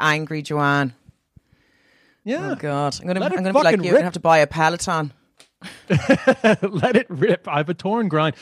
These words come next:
Speaker 2: I haven't been able to exercise for six weeks. So actually, I'm a bit like you. I've lost my only fucking remaining drug. And, uh, so I, I'm a bit miserable myself.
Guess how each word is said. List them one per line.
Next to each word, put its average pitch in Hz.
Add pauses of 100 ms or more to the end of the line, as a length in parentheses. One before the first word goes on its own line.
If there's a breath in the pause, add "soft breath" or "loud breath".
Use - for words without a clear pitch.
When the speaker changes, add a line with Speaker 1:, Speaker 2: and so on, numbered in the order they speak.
(180 loud breath)
Speaker 2:
I 165
haven't 220
been 196
able 165
to 151
exercise 147
for 135
six -
weeks. 165 (180 loud breath)
So 180
actually, 185 (200 loud breath)
I'm 226
a 220
bit 180
like 147
you. 180
I've 185
lost 190
my 165
only 170
fucking 151
remaining 147
drug. 147 (500)
And, 156
uh, 160
so 165
I, 165
I'm 202
a 151
bit 139
miserable 143
myself. 160